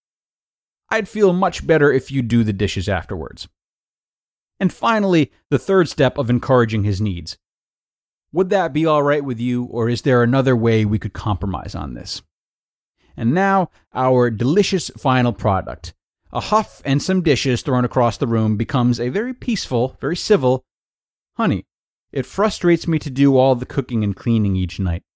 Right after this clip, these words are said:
It exhausts me, and if I had some help, I'd have more time and energy to spend with you afterwards.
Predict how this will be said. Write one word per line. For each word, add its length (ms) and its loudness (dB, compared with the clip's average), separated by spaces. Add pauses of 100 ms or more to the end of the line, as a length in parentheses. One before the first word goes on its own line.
(260)
It 80 -2
exhausts 540 0
me, 180 -4 (180)
and 140 -2
if 80 -6
I 80 2
had 300 -2
some 140 -4
help, 340 -6 (420)
I'd 120 -2
have 180 2
more 240 0
time 360 -2
and 80 4
energy 380 0
to 100 -4
spend 300 -2
with 100 -2
you 160 -2
afterwards. 640 -8